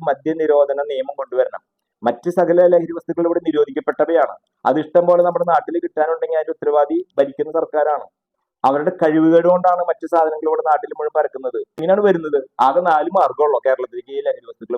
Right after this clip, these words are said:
വരാൻ. എങ്ങനെയൊക്കെയാണ്? ഒന്ന് ജലമാർഗ്ഗത്തിലൂടെ വരാം,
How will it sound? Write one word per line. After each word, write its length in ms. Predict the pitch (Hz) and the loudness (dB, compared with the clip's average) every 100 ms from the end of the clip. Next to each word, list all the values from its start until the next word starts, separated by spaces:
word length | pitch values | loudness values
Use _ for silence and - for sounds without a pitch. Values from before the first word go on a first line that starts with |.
| 127 | -4
വരാൻ. 180 | 101 - _ _ _ _ 143 | -4 -10 _ _ _ _ -6
എങ്ങനെയൊക്കെയാണ്? 480 | 147 160 160 147 120 _ _ | -4 -4 -4 -6 -8 _ _
ഒന്ന് 220 | 104 123 170 151 | -6 0 0 2
ജലമാർഗ്ഗത്തിലൂടെ 680 | 151 160 170 160 151 143 147 | 0 2 -2 -2 -6 -4 -2
വരാം, 180 | 123 | -2